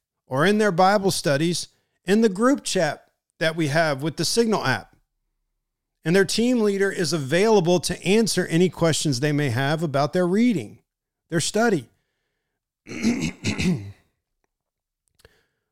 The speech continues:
Well, what if I'm already involved in a men's group? If you've, if you're already in a men's group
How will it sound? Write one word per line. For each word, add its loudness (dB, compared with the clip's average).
Well, -6
what 4
if -2
I'm 0
already 2
involved 2
in 2
a 2
men's 0
group? -6
If 0
you've, -2
if -4
you're 2
already 6
in 2
a 2
men's 2
group -10